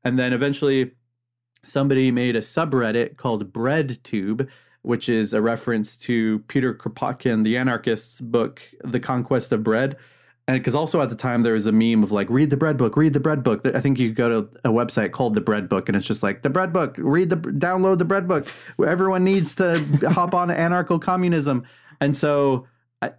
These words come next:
then BreadTube, uh, the subreddit got really big, and that led to some extra Facebook groups and t-, Twitter pages and, um, websites, and eventually people started joining in that. Um, and so it just,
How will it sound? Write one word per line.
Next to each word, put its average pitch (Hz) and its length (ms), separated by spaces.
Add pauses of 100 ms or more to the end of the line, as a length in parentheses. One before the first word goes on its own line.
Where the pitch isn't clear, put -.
then 180 500
BreadTube, 139 880 (380)
uh, 135 300
the 135 160
subreddit 139 600
got 120 160
really 123 220
big, 120 340
and 123 100
that 143 160
led 131 220
to 127 120
some 113 360
extra 120 400
Facebook 165 520
groups 143 440
and 110 300
t-, - 80 (240)
Twitter 143 500
pages 131 600
and, 110 220 (360)
um, 107 580 (120)
websites, 131 720
and 107 380
eventually 120 400
people 120 300
started 113 400
joining 127 500
in 113 160
that. 131 360 (460)
Um, 110 600 (180)
and 143 120
so 151 220
it 147 140
just, 143 420